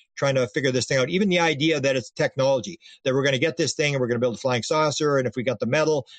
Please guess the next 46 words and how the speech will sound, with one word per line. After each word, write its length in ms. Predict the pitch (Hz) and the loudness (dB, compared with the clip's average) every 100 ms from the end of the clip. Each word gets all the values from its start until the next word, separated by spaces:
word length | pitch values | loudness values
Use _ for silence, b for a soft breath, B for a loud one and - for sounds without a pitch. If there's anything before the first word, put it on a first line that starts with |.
| B _ | B _
And 120 | 143 | 0
I 80 | 170 | 2
even 240 | 214 208 | 2 2
asked 220 | 190 185 - | 2 0 0
Hal 180 | 190 | -2
Puthoff 320 | 175 214 190 - | 0 -2 -2 -2
about 220 | 107 104 | -6 -4
that. 100 | 117 | -6
I 20 | |
said, 200 | 117 139 | -4 -4
"Hal, 340 | 180 190 131 b b _ | 0 0 -2 b b _
this, 240 | 180 - 165 170 165 - - - - _ | -6 -6 -12 -12 -12 -18 -18 -16 -18 _
this 220 | 180 196 | -6 -2
has 160 | 208 147 | -4 -2
gotta 300 | 175 185 165 | 0 0 0
be 240 | 170 170 | 0 0
apports. 500 | 151 - 214 214 - | 0 0 -2 -2 -4
This 160 | - 156 | -6 -6
has 80 | 143 | -2
gotta 180 | 170 165 | -2 -2
be 100 | 160 | -4
stuff 260 | - 175 - | -2 -4 -2
they're 100 | 156 | -4
dropping. 520 | 117 156 175 131 117 | 0 0 0 -2 0
They're, 180 | 123 113 B B | -2 -2 B B
it's 160 | 143 165 | -4 -4
like 120 | 131 | -2
manifestations, 920 | 143 170 - 170 - 160 170 127 113 | 0 0 0 -2 0 0 0 -4 -4
like 160 | 139 120 | -4 -2
in 140 | 139 | 0
a, 80 | 131 135 | 0 0
in 140 | 139 | 0
a 120 | 135 120 | 0 -2
se-, 260 | - 156 | -4 -6
a 60 | 127 | -6
physical 360 | - 165 143 143 | -4 -4 -2 -2
seance 380 | 165 156 120 | 0 0 -2
where 80 | 135 | -2
they, 160 | 135 117 B B | -2 -2 B B
they 60 | |
drop 300 | 135 147 147 | -2 0 -2
a 60 | 147 | -4
coin 440 | - 156 143 135 | -4 0 2 2
or 80 | 123 | 2
they 140 | 120 117 | 0 0
drop 320 | 139 143 | 0 0